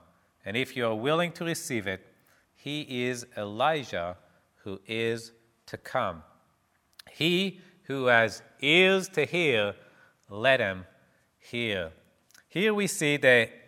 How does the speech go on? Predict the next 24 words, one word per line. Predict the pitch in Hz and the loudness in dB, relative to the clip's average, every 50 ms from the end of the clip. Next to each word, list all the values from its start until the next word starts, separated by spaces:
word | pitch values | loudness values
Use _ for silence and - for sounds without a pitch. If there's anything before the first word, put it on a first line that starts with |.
| _ _ _ _ _ _ _ _ _ | _ _ _ _ _ _ _ _ _
<coughs> | - - - 539 - - 494 - - - 508 208 185 127 | 4 4 4 4 4 2 2 2 0 0 -2 -2 -4 -4
the | 123 | -4
next | 131 156 185 190 - - | 0 2 2 2 2 -2
encouragement | 180 156 135 - - 170 160 151 131 135 127 123 120 120 - - - - - - - - - - _ _ _ - | -4 -4 -2 2 4 4 4 4 2 0 0 -2 -2 -2 -6 -14 -20 -20 -20 -20 -20 -20 -20 -20 _ _ _ -2
that | 123 117 - | 0 0 2
the | 123 120 | 0 2
Lord | 120 131 143 139 - | 4 4 4 4 4
had | 135 127 113 117 117 117 | 4 4 6 4 4 0
for | - - 117 | -6 -10 -6
John's | - - 117 117 117 104 - | -2 -2 -2 -2 -2 -4 -6
ministry. | 135 139 147 147 - - 131 131 | -6 -4 -2 -4 -4 -4 -2 2
Now, | 131 135 139 160 170 - - - - - _ _ _ _ _ _ _ - _ - | 4 6 6 6 2 -2 -12 -20 -20 -20 _ _ _ _ _ _ _ -20 _ -4
we | 120 127 | 4 4
have | 143 156 - | 4 4 6
to | - 175 | 4 2
acknowledge | 151 - - 143 139 135 135 139 147 151 - - - - - - - _ _ _ | 2 2 2 2 4 6 6 6 4 4 -2 -10 -18 -20 -20 -20 -20 _ _ _
that | - 117 117 107 - | -2 -2 -2 -2 4
John | - 139 143 151 156 160 156 143 - - | 4 6 6 6 4 2 0 -6 -10 -6
may | 117 120 139 160 180 190 190 | 0 2 4 4 6 4 4
or | 175 | 4
may | 160 151 143 135 | 2 0 0 2
not | 135 135 139 | 2 4 4
have | 135 120 107 | 4 2 0
heard, | - 139 143 127 107 98 104 127 143 | 0 2 2 4 4 2 0 -2 -6